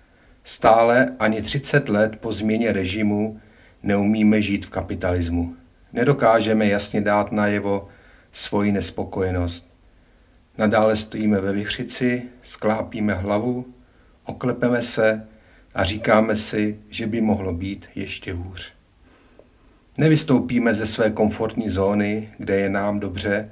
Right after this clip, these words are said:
a odkud pobízíme ostatní, aby to udělali za nás. Bouchněme pěstí do stolu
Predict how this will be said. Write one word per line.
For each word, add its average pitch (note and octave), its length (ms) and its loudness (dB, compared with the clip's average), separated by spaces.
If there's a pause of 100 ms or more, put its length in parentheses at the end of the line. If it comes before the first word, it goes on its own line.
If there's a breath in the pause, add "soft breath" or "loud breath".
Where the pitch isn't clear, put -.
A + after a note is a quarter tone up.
(400 loud breath)
a A2 100 2
odkud B2+ 420 -2
pobízíme A2+ 640 0
ostatní, G#2+ 800 -2 (400 loud breath)
aby G2 240 -2
to G#2+ 140 -2
udělali F#2+ 500 -2
za F#2 160 -4
nás. F2 520 -6 (1300 soft breath)
Bouchněme C3+ 540 4
pěstí G#2 400 -2
do G2+ 100 0
stolu G2 540 0